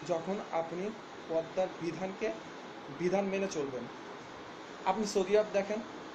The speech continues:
ধর্ষণ হয় খুবই কম, কারণ জানে তারা তিরিশ বার ভাইবা দেখে, "আমি যে কাজটা করব,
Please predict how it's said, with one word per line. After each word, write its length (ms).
ধর্ষণ 240
হয় 260
খুবই 300
কম, 140
কারণ 220
জানে 280
তারা 180
তিরিশ 240
বার 120
ভাইবা 320
দেখে, 260
"আমি 200
যে 140
কাজটা 340
করব, 400